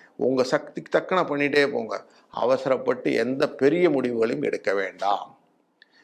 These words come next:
வியாபார அன்பர்களுக்கும் வியாபாரத்தை நான் பெருசு பண்ணுவேன், கடையை விரிவுபடுத்துவேன், இடத்த மாத்துவேன்,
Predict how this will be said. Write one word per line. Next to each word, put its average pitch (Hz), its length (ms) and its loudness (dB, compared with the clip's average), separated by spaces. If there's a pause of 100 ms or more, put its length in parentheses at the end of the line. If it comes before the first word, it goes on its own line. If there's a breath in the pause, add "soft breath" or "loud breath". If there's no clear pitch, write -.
வியாபார 220 540 8
அன்பர்களுக்கும் 165 560 4
வியாபாரத்தை 143 560 4
நான் 117 220 -4
பெருசு 165 280 0
பண்ணுவேன், 110 460 -2 (320 soft breath)
கடையை 139 380 4
விரிவுபடுத்துவேன், 120 800 0 (140)
இடத்த 143 440 2
மாத்துவேன், 110 460 -2